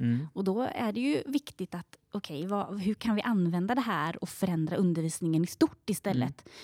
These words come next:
Speaker 2: för att, eh, eh, bara peka på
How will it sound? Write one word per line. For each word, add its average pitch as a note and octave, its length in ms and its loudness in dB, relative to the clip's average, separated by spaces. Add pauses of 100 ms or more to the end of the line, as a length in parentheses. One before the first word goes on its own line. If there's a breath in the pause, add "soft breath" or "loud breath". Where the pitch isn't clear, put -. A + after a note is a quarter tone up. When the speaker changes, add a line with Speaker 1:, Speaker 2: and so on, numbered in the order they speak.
(180 loud breath)
Speaker 2:
för F3 240 -6
att, - 300 -8
eh, D#3+ 180 -6 (600 loud breath)
eh, F3 260 -10 (240)
bara F3 880 2 (440)
peka F3+ 360 -4
på - 300 -8